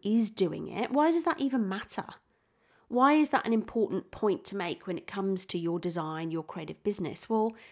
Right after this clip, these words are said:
strategy is awesome for your business. Like I said, I mentioned, when I turned the corner and saw that all of that work that I'd done for fifteen years in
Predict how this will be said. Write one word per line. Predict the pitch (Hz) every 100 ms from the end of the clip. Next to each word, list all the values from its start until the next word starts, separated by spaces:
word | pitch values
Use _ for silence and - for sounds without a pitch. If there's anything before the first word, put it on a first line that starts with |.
| - -
strategy | - - 311 - - 294 240 -
is | 202 214 190 - _ _ _ -
awesome | 208 190 - 139 135
for | 151
your | 135
business. | - - 123 - - - - _ _ _ _ _ _
Like | 262 311 -
I | 320
said, | - 190 -
I | 190
mentioned, | 190 170 - - - - - - _ _ _ _
when | 247 262 -
I | 269 311 320 302
turned | - 262 233
the | 208
corner | - 185 170 180 208 330 311
and | 202
saw | 190 - 196 185
that | 185 180 - - - - _ -
all | 277 285 277
of | 226
that | 226 - -
work | 190 196 202 175 - -
that | 196
I'd | 185 180 180
done | 180 175 214 269
for | - 180
fifteen | 170 - 233 - 233 208
years | 196 185 185 185
in | 180 175